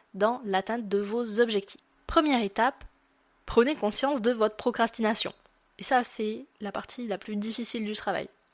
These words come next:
Osez se regarder en face. Identifiez les moments où vous vous trouvez à repousser des tâches importantes. Alors, identifiez ces moments, mais identifiez aussi le type de tâche, bien évidemment. Sur cette étape-là, soyez honnête avec vous-même,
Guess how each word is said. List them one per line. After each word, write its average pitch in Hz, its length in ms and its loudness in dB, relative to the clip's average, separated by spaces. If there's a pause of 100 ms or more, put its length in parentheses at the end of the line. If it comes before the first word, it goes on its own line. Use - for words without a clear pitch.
(120)
Osez 240 300 0
se - 140 -2
regarder 196 640 0 (360)
en 220 120 -2
face. - 420 -2 (380)
Identifiez 302 500 2
les 294 140 4
moments 226 360 0 (480)
où 247 260 2
vous 247 160 2
vous 247 140 -2
trouvez 240 520 0
à 208 100 0
repousser 269 640 0 (120)
des 208 140 -2
tâches - 520 -2 (220)
importantes. - 520 0
Alors, - 200 -4
identifiez 226 460 4
ces 214 160 0
moments, 240 280 4
mais 214 180 0
identifiez 202 580 -2
aussi 247 240 0
le 180 140 -4
type 208 260 -2
de 202 80 0
tâche, 220 300 2
bien 190 160 -4
évidemment. 185 400 -2 (320)
Sur 285 220 2
cette 320 240 2
étape-là, 233 560 2
soyez 220 440 -4 (120)
honnête 214 360 2
avec 185 260 -4
vous-même, 190 460 -6